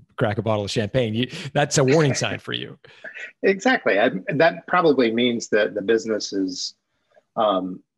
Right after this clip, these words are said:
Speaker 2: maybe undervaluing employees, and, and we wanna make sure to turn that around. Uh,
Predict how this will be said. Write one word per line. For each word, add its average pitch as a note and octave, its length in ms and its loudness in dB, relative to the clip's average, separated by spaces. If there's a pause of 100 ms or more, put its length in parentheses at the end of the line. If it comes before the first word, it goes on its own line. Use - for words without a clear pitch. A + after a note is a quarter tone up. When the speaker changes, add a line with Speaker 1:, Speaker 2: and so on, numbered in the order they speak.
(120)
Speaker 2:
maybe A#2 380 0
undervaluing G2 720 -2
employees, F2+ 760 -4
and, F#2+ 320 -8
and G2 120 -8
we G2+ 80 -4
wanna G2 180 -4
make F#2+ 160 -8
sure - 140 -2
to F#2 100 -4
turn G2+ 200 -6
that F2+ 160 -6
around. F#2+ 420 -8 (160)
Uh, F#2+ 240 -2